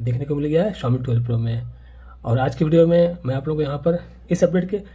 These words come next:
दो major fixes के बारे में बताने वाला हूँ, जो काफ़ी major issues थे हमें phone में देखने को मिलता था, जिसे fix कर दिया गया है और इसे कैसे हम लोग अपने phone में install करेंगे उसके बारे में आप लोगों को बताऊँगा। तो उसके लिए आप लोगों को video में बिल्कुल last तक बने रहना है।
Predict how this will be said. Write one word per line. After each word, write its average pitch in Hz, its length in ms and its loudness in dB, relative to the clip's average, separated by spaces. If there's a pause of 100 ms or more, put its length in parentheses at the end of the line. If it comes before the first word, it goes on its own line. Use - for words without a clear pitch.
(340)
दो 185 260 4
major 190 280 4
fixes 175 300 -6
के 175 80 -2
बारे 156 180 -2
में 156 100 -4
बताने 143 300 -4
वाला 143 180 -2
हूँ, 156 120 -2
जो 139 120 -6
काफ़ी 120 340 -2
major 131 340 2
issues 131 420 -4 (160)
थे 156 120 6
हमें 143 200 0
phone 143 180 -2
में 139 100 -2
देखने 135 140 -2
को 139 80 -4
मिलता 135 200 -2
था, 196 140 0 (440)
जिसे 135 160 -4
fix 156 180 -2
कर 156 140 4
दिया 165 140 2
गया 165 160 2
है 202 80 2
और 139 220 0
इसे 120 140 -4
कैसे 135 220 -4
हम 143 60 -2
लोग 143 100 -4
अपने 147 120 -2
phone 143 120 -2
में 147 80 0
install 139 180 -2
करेंगे 165 340 0 (680)
उसके 170 180 4
बारे 175 160 4
में 175 60 4
आप 165 100 -2
लोगों 170 200 -2
को 151 80 -4
बताऊँगा। 139 260 -2
तो 147 80 -8
उसके 127 140 -8
लिए 127 80 -6
आप 123 60 -10
लोगों 139 120 -6
को 127 60 -4
video 135 140 -6
में 208 160 -8 (580)
बिल्कुल 180 260 4
last 135 200 2
तक 123 100 -8
बने 113 200 2
रहना 104 260 -6
है। 110 360 -10